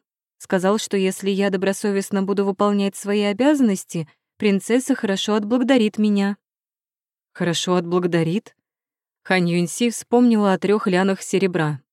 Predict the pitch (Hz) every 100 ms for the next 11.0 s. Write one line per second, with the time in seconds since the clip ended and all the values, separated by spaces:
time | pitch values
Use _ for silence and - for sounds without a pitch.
0 | _ _ 175 175 170 160 196 175 160 160
1 | - 170 151 208 240 170 151 147 - _
2 | _ _ - 180 202 311 294 240 254 285
3 | 269 262 262 254 190 170 156 156 - -
4 | _ _ _ _ _ _ _ _ _ _
5 | - 175 - 277 254 254 277 269 226 202
6 | 214 220 - 170 156 165 208 220 202 170
7 | 170 180 185 185 185 180 160 160 170 160
8 | 175 175 170 151 139 _ _ _ _ _
9 | _ - 170 196 196 185 185 190 202 202
10 | 185 170 175 165 175 170 - 165 180